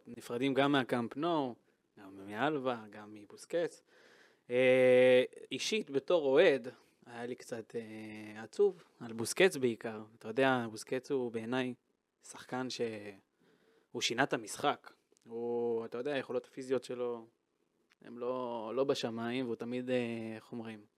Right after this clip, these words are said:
קפיצה על זה ב-, עם המוח, עם השכל. ולא כל יום שחקן שמשנה את המשחק,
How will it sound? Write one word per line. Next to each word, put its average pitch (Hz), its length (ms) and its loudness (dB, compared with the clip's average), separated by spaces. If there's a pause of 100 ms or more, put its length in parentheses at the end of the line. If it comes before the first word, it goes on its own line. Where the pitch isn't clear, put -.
(140)
קפיצה - 400 -8
על 120 80 -2
זה 110 140 -6
ב-, 107 100 -12
עם 104 360 -12
המוח, 131 480 -2
עם 104 120 -18
השכל. 135 460 -4 (1000)
ולא 123 460 6
כל 190 240 6
יום 160 240 2
שחקן 139 460 -4
שמשנה 123 1300 -2
את 139 120 -4
המשחק, 135 640 -8